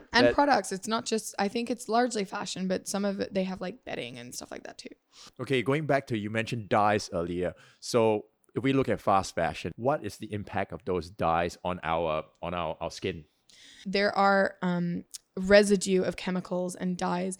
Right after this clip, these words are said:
Speaker 1: on clothing, and
Speaker 2: Mm.
Speaker 1: most people do not wash their clothes when they buy them. Like,
Speaker 2: Mm.
Speaker 1: I actually pre-wash clothes before I wear them, uh, because of, you know, I don't want to have any possible residue going onto my skin.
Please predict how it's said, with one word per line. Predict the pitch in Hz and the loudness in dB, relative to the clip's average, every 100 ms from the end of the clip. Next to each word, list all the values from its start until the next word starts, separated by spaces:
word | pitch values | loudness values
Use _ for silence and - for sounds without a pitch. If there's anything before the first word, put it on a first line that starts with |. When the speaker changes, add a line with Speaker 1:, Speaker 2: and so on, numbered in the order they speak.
| - - _ | -14 -20 _
Speaker 1:
on | 196 190 180 | 0 0 0
clothing, | - 180 - 127 123 | 2 2 0 -8 -12
and | - 190 190 | -6 -4 2
Speaker 2:
Mm. | 196 | 4
Speaker 1:
most | 202 214 - | 4 2 -4
people | 208 196 | -4 -4
do | 190 | -2
not | 190 196 254 190 | -2 -2 -4 -2
wash | 190 185 | -4 -4
their | 185 | -6
clothes | 175 202 196 190 | -4 -2 -2 -4
when | 175 | -10
they | 165 | -10
buy | - 175 | -6 -4
them. | 180 98 - - - 113 | -4 -8 -14 -18 -16 -6
Like, | 175 170 | -4 0
Speaker 2:
Mm. | 185 | 2
Speaker 1:
I | 220 220 | 4 4
actually | - 185 - 190 185 196 _ _ - | 4 0 -2 -4 -2 -4 _ _ 0
pre-wash | 208 196 185 190 - - | 0 2 0 -2 -4 -6
clothes | - 180 180 - | -4 -4 -4 -8
before | 185 - 185 190 | -12 -8 -6 -6
I | |
wear | 180 180 170 | -4 -4 -4
them, | - 185 - - - _ | -8 -12 -14 -20 -20 _
uh, | 185 180 170 190 | -4 -4 -4 -6
because | 196 185 180 | -2 -4 -4
of, | - 185 - _ _ | -6 -6 -8 _ _
you | 196 | -6
know, | - - 185 | -6 -8 -6
I | |
don't | 185 185 185 | -4 -6 -4
want | 180 175 | -6 -6
to | 185 | -8
have | 175 175 - | -6 -8 -6
any | 185 180 - _ _ _ _ _ _ | -4 -4 -8 _ _ _ _ _ _
possible | - 214 190 185 | -8 -6 -4 -2
residue | 202 196 190 185 - | -2 -2 -4 -6 -4
going | 190 190 | -4 -4
onto | 185 175 | -6 -8
my | - | -14
skin. | - - 285 | -12 -6 -6